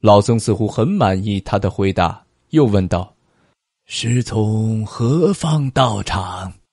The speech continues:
南晋骑师神情微凛，应道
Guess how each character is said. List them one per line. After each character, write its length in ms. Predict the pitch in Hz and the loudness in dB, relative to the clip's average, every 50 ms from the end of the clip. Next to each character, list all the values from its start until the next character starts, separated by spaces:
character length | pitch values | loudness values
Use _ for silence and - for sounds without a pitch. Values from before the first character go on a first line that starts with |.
| _ _ _ _ _ _ _ _ _ _ _ _ _ _ _ _ _ | _ _ _ _ _ _ _ _ _ _ _ _ _ _ _ _ _
南 220 | - 107 107 110 113 | 0 4 4 4 4
晋 200 | 107 113 107 98 | 4 2 0 0
骑 160 | - - 101 | 0 -2 -4
师 240 | - - 107 104 101 | -2 0 0 0 0
神 360 | - - - 110 104 151 185 | -2 0 0 0 2 2 0
情 220 | - - 120 123 | -2 -2 -2 0
微 180 | 143 185 214 214 | 0 0 0 0
凛， 320 | 147 104 90 85 90 87 87 | 0 -2 -2 -2 -4 -6 -4
应 200 | 98 107 104 95 | -2 -2 -2 0
道 280 | 87 90 82 - - | -2 -4 -8 -8 -10